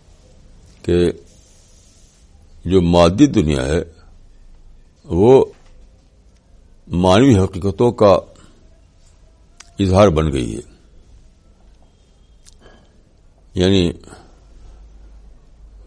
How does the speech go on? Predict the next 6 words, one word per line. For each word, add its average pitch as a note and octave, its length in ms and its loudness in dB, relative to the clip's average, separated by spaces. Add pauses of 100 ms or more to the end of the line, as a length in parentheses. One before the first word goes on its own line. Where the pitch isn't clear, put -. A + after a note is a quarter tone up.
(600)
physical A#2 500 4
world B2 300 6 (1300)
is G#2+ 200 4
a F#2 80 4 (340)
demonstration F#2+ 680 -2 (1400)
of A#2+ 160 6